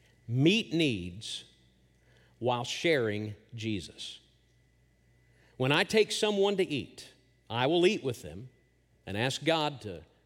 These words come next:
protect my aging arteries from the fast food that I'm eating. And I will learn how I can pray for them, and then I'll share Jesus. Because as a follower of Jesus,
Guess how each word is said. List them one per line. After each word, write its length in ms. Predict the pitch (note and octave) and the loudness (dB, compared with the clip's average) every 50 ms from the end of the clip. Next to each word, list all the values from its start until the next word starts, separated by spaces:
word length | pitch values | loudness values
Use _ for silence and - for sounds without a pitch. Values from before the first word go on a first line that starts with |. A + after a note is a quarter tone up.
| _ | _
protect 400 | - B2 G#2+ - - C3 C3+ - | -12 -12 -6 -2 0 0 0 0
my 180 | C#3 C3+ B2+ B2 A2+ | -2 -4 -2 -2 0
aging 360 | B2+ C#3 C#3 C3 C3+ C#3+ C#3 | 0 0 0 -2 -4 -4 -4
arteries 560 | A2+ B2+ D#3 D#3+ C3+ A2 G2 F#2+ G#2 A#2+ A#2+ | -2 -2 -2 -2 -2 -2 -4 -4 -4 -6 -6
from 300 | - - - A2+ G#2 G#2 | -6 -4 -4 -4 -2 -4
the 80 | G2 G2+ | -6 -6
fast 400 | - - B2 C3 B2+ - - - | -2 -2 -2 0 -2 -4 -6 -4
food 220 | C#3 C3 C3+ C3+ | -4 -4 -4 -2
that 100 | C3 A#2+ | -2 -2
I'm 220 | B2 C3 C#3+ C#3 C3 | 0 0 0 -2 -2
eating. 300 | G#2 F2+ F2 F2 A2 - - _ _ _ _ _ - _ _ _ _ _ _ _ _ _ _ _ _ _ _ _ _ _ _ _ _ _ _ _ _ - - A2+ | -4 -4 -4 -8 -10 -14 -20 _ _ _ _ _ -20 _ _ _ _ _ _ _ _ _ _ _ _ _ _ _ _ _ _ _ _ _ _ _ _ -12 -6 -4
And 100 | A2+ A#2+ | -2 0
I 140 | B2+ D3 | 2 2
will 180 | D3 C#3+ C#3 C3+ | 2 2 2 2
learn 220 | C#3+ D3 D3+ D#3+ | 2 2 2 2
how 220 | D#3 D3 D3+ C#3 C#3 | 0 0 0 0 0
I 100 | D3 D#3 | 0 -2
can 180 | - E3 D#3 | -2 -2 -4
pray 220 | C3+ - D#3 C#3+ C3 | -2 -2 0 0 0
for 140 | - G#2 F#2+ | -2 -4 -8
them, 320 | F2+ F2+ F#2+ G#2+ A2+ A2 - _ _ _ _ _ _ _ _ _ _ _ _ _ _ _ _ _ _ _ _ _ _ _ _ - | -8 -8 -8 -10 -12 -14 -18 _ _ _ _ _ _ _ _ _ _ _ _ _ _ _ _ _ _ _ _ _ _ _ _ -6
and 140 | - A#2 A#2 | -4 -2 0
then 100 | A#2+ A#2 | 0 0
I'll 120 | A2+ A#2 A#2+ | 0 0 -2
share 260 | - - B2 A2+ A#2+ | 0 0 0 0 0
Jesus. 540 | A#2+ C3+ E3+ D#3+ A2+ - - - - - - _ _ _ _ _ _ _ _ _ _ _ _ _ _ _ _ _ - - - - - | -2 -4 -4 -4 -6 -8 -12 -16 -16 -18 -18 _ _ _ _ _ _ _ _ _ _ _ _ _ _ _ _ _ -20 -20 -20 -10 -4
Because 320 | - C#3+ B2+ E3+ E3+ D3+ C3 | -2 0 4 4 4 4 4
as 120 | D3+ C3+ C#3+ | 0 -2 -2
a 20 | |
follower 480 | - - F#3 F3+ G3+ A3 A3 A3+ A3+ A#3+ | -2 0 2 2 2 2 2 2 0 -2
of 80 | G#3+ | -2
Jesus, 680 | E3+ D3 D3 C#3 B2 A2+ A2 C3+ D#3 D3+ - - - | -4 -6 -6 -6 -6 -6 -8 -10 -10 -12 -12 -14 -16